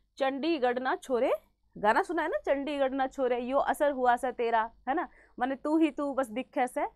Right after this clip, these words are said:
और जपू नाम है तेरा, है ना? बड़ा ही फेमस गाना है, वो बहुत चला था। चलो, तो भाई चंडीगढ़, है ना, चंडीगढ़ को मिल गया है यहाँ पे सर्वश्रेष्ठ शहरी स्थानीय निकाय की श्रेणी में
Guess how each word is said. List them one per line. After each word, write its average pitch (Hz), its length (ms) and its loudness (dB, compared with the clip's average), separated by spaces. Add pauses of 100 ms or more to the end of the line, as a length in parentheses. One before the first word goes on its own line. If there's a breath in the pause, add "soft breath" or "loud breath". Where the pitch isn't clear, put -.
(140)
और 240 180 2
जपू 233 320 -2
नाम 226 280 2
है 220 60 -2
तेरा, 185 300 -2 (140)
है 233 60 4
ना? 339 120 4 (320 soft breath)
बड़ा 285 180 4
ही 349 100 6
फेमस 262 340 0
गाना 233 260 6
है, 233 220 4
वो 233 100 4
बहुत 320 320 6
चला 214 240 6
था। 190 200 2 (480 soft breath)
चलो, 240 220 8 (300 soft breath)
तो 269 60 0
भाई 359 160 4
चंडीगढ़, 269 500 4
है 226 140 -2
ना, 370 100 4
चंडीगढ़ 294 520 2
को 294 140 4
मिल 262 140 0
गया 247 160 6
है 294 260 2 (200)
यहाँ 214 320 0
पे 285 100 4 (260)
सर्वश्रेष्ठ 311 500 2
शहरी 269 280 -2
स्थानीय 254 320 -4
निकाय 220 300 2
की 285 140 -6
श्रेणी 214 300 -6
में 254 120 -2